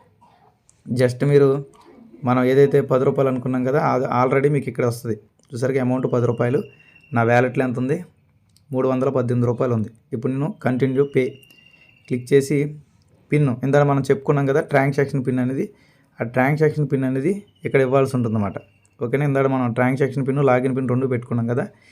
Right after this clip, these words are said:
ఇక్కడ ప్రజెంట్ మనం ట్రాన్సాక్షన్ పిన్ అనేది ఇవ్వాలి, అది ఇచ్చేస్తున్నాను. ఈ విధంగా నా ట్రాన్సాక్షన్ పిన్ అనేది ఇచ్చేసాను. ఇచ్చిన తర్వాత verify to pay, verify to pay అని క్లిక్ చేయగానే ఇక్కడ మనకి కొన్ని సెకండ్స్ అనేది టైమ్ తీసుకుంటుందన్నమాట.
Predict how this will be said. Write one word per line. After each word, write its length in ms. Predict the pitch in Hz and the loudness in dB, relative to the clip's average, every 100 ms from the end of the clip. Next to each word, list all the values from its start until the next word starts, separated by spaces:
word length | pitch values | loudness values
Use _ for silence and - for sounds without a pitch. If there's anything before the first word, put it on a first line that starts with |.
| _ _ _ | _ _ _
ఇక్కడ 220 | 131 127 | -4 0
ప్రజెంట్ 260 | 135 139 139 | 2 2 2
మనం 100 | 151 | -2
ట్రాన్సాక్షన్ 560 | 185 135 139 139 135 127 | 0 0 2 0 -2 -2
పిన్ 120 | 117 117 | -2 -2
అనేది 180 | 117 165 | -2 -2
ఇవ్వాలి, 220 | 120 113 107 | 0 -2 -2
అది 100 | 117 113 | -4 -4
ఇచ్చేస్తున్నాను. 500 | 131 120 117 110 - _ _ _ _ - | -4 -4 -4 -6 -6 _ _ _ _ -4
ఈ 80 | 135 | 4
విధంగా 280 | 143 143 156 156 | 6 6 4 0
నా 60 | 127 | 2
ట్రాన్సాక్షన్ 480 | 123 135 147 143 143 | 2 2 2 0 0
పిన్ 140 | 139 135 | 0 0
అనేది 180 | 131 127 | 0 -2
ఇచ్చేసాను. 340 | 120 131 139 147 | -2 -2 0 0
ఇచ్చిన 160 | - 143 | 0 -2
తర్వాత 160 | 131 160 143 | 0 -2 0
verify 340 | 127 135 - 151 151 | 0 0 2 2 0
to 60 | 190 175 - | -4 -6 -2
pay, 100 | 135 - - _ _ _ _ _ _ _ _ - | -2 -2 -14 _ _ _ _ _ _ _ _ -2
verify 280 | 131 131 139 127 | 0 4 2 4
to 60 | 143 | 2
pay 100 | 139 131 | 4 2
అని 100 | 131 123 | 2 -4
క్లిక్ 200 | 120 120 | -6 -2
చేయగానే 340 | 131 127 139 180 - 113 | -2 0 -2 -4 -10 -6
ఇక్కడ 140 | 127 127 | -2 0
మనకి 220 | 127 127 123 117 | -2 -2 -4 -2
కొన్ని 160 | 127 127 - | -2 0 -2
సెకండ్స్ 320 | 120 135 135 | -2 -2 0
అనేది 220 | 127 127 185 - _ _ _ _ _ _ - | 0 -2 -4 -10 _ _ _ _ _ _ 0
టైమ్ 200 | 131 139 131 | 2 2 0
తీసుకుంటుందన్నమాట. 560 | 123 - 107 104 95 | -2 -4 -2 -2 -4